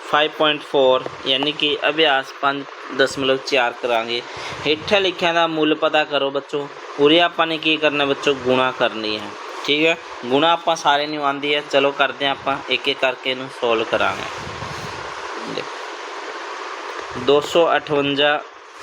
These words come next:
ਰੁਪਏ ਨੂੰ ਆਪਾਂ ਸਤਰਾਂ ਨਾਲ ਗੁਣਾ ਕਰਨਾ ਹੈ। ਸੱਤ ਅਠੇ ਛਪੰਜਾ, ਪੰਜ ਕੈਰੀ,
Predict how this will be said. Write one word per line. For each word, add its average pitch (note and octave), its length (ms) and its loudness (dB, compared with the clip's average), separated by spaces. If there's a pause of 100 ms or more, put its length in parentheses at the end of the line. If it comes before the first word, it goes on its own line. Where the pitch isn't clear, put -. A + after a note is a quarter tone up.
(160)
ਰੁਪਏ C3+ 340 2
ਨੂੰ C#3 140 -2
ਆਪਾਂ C#3 240 0
ਸਤਰਾਂ C#3 420 0
ਨਾਲ C3+ 240 2
ਗੁਣਾ A#2+ 280 -4
ਕਰਨਾ A#2+ 340 0
ਹੈ। B2+ 120 -2 (1080)
ਸੱਤ C3+ 280 2
ਅਠੇ D3+ 320 0 (320)
ਛਪੰਜਾ, C#3+ 580 2 (720)
ਪੰਜ C#3 260 2 (100)
ਕੈਰੀ, C3 420 2